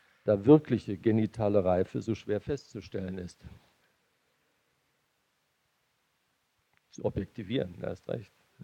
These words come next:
Dies sollte man bei allen Diskussionen über Therapieziele,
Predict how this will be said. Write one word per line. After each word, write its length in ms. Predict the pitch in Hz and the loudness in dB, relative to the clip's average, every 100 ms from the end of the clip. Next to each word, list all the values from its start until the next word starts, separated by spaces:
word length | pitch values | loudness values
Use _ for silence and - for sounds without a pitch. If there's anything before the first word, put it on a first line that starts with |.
| 110 - _ _ _ _ _ _ | -20 -20 _ _ _ _ _ _
Dies 160 | - 185 | -8 2
sollte 280 | 151 120 117 | 4 4 4
man 180 | 107 104 | 0 4
bei 120 | 110 | 6
allen 300 | 131 165 143 | 6 4 2
Diskussionen 920 | 127 - - 107 127 107 104 127 139 _ _ _ _ _ _ _ - | -4 -4 -6 -4 2 2 2 -2 -4 _ _ _ _ _ _ _ -6
über 220 | 127 123 | 2 2
Therapieziele, 920 | - 110 107 - 175 - 113 101 127 | 2 0 0 0 -4 -4 -6 -2 -4